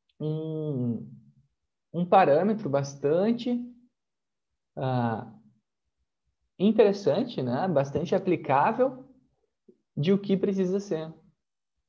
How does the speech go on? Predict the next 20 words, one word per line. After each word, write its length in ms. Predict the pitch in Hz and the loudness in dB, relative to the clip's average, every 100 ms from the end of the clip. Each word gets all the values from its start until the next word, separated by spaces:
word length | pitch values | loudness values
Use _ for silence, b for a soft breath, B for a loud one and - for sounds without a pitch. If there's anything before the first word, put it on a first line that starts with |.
| _ _ _ _ _ _ _ - | _ _ _ _ _ _ _ 0
intervido 640 | 196 202 220 160 170 170 | 4 8 8 8 4 4
naquele 320 | 185 180 165 | 0 0 -2
atleta. 420 | 185 - 117 - - - _ _ _ _ _ _ _ _ _ _ _ _ _ _ | -2 -4 -8 -10 -20 -20 _ _ _ _ _ _ _ _ _ _ _ _ _ _
E 160 | - 220 | 6 8
a 60 | 254 | 8
fadiga 760 | 254 165 160 262 214 139 123 | 8 6 6 6 6 4 2
aqui 580 | - 190 - 185 226 - - | -2 -4 0 2 2 2 2
é 360 | 190 214 - | 4 4 4
no 280 | 190 214 208 170 | 4 4 2 2
repeated 800 | 208 214 - 277 294 175 131 127 - - _ _ _ _ _ _ _ _ _ _ _ _ - | 2 2 4 4 4 0 0 -2 -14 -20 _ _ _ _ _ _ _ _ _ _ _ _ 2
counter 340 | 175 196 196 | 4 6 4
movement 400 | 170 165 156 151 131 | 2 0 0 -4 -2
jump, 360 | 123 120 - - - _ _ _ - | -4 -4 -12 -20 -20 _ _ _ -6
né? 520 | 127 127 190 233 - - - _ _ _ | 0 2 4 0 -4 -16 -20 _ _ _
Esse 240 | - 202 262 | 4 6 6
é 60 | |
um 60 | 240 | 4
salto 460 | 240 175 190 202 196 | 2 2 2 2 -4
que, 800 | - 175 170 151 139 120 - 127 | -2 0 2 2 0 -2 -6 -12
que 440 | - 160 151 - | -2 0 0 -6